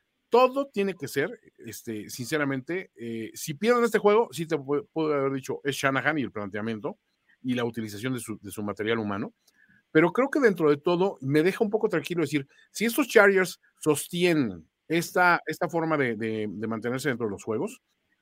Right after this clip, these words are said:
creo que tienen que empezar, eh, a, a demostrarlo, ahora sí, anotando, anotando, anotando, que tus series ofensivas no acaben en un golecito de campo, que Robbie Gould no, no falle un punto extra, que, o sea, que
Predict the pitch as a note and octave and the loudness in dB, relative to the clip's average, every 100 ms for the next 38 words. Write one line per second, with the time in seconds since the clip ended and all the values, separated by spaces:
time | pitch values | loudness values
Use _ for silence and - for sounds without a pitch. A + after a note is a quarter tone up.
0 | _ _ - D#3+ F3+ G3 D3 D#3+ E3+ E3 | _ _ 0 4 4 2 0 0 0 -2
1 | A#2 A#2+ C3 C3 D#3 - A2+ A2 A2 G#2+ | -4 -4 2 2 2 -2 -4 -4 -4 -6
2 | G#2+ - A2 A2 A2 - C#3+ C3+ F3 - | -8 -8 -6 -4 -4 2 4 4 2 -2
3 | A2 B2 D3 - D3 E3+ G#2+ G2+ G2 A#2 | -4 0 0 -2 -4 -4 -8 -12 -4 -2
4 | G#2 - - G#2 G2+ C3+ A#2+ F#2+ G#2+ A2 | -2 -8 -10 -10 -6 -4 -4 -6 -10 -8
5 | G#2+ B2 G#2 B2 B2+ F#3 G3 G3 E3 D3 | -4 -2 -2 -8 0 4 6 4 2 2
6 | F3 F3+ - - - - E3 F#3 F#3 E3 | 0 0 -6 -18 -14 -2 2 2 6 6
7 | E3 E3+ D#3+ B2 C#3 C3+ A#2 C3+ B2 B2 | 6 2 0 -2 2 2 0 -4 -4 0
8 | D3+ D3 C3+ C3+ C3+ - _ - - - | 4 4 4 0 0 -4 _ -20 -16 2
9 | C#3 C#3 C#3 E3+ E3 D3+ D3+ D3 C#3+ C#3+ | 6 8 6 6 6 4 4 2 2 2
10 | C3+ B2+ A#2+ A2+ A2+ C3 C#3 - B2 B2 | 2 0 0 -4 2 4 4 4 4 4
11 | B2 B2 A2+ _ - - D#3 E3+ F#3+ | 2 -2 -4 _ -20 -10 -6 -4 -4